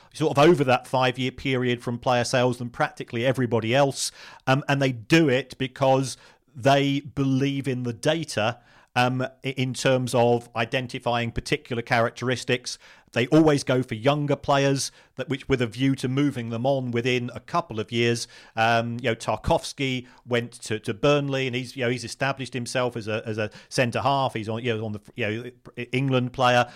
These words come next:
Um, they sold Neal Maupay to us for fifteen to twenty million, made a huge profit on that, a-, and they are very, very good at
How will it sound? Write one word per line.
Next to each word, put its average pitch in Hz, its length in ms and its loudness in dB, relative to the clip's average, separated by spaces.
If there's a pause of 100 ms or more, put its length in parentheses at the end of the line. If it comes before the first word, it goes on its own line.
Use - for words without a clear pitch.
(240)
Um, 113 560 0
they 117 120 -2
sold 117 280 -2
Neal 107 200 0
Maupay 131 520 2
to 117 140 0
us 147 200 -2
for - 100 -20
fifteen 120 400 -2
to - 80 -14
twenty 120 300 -4
million, 123 240 -6
made 110 140 -6
a 113 40 -8
huge 117 280 -4
profit 107 320 -2
on 107 160 -8
that, 139 260 -2 (320)
a-, 139 140 2
and 143 180 0
they 139 140 2
are 131 140 2
very, 135 500 2
very 123 480 0
good 113 480 -2 (320)
at 123 400 -2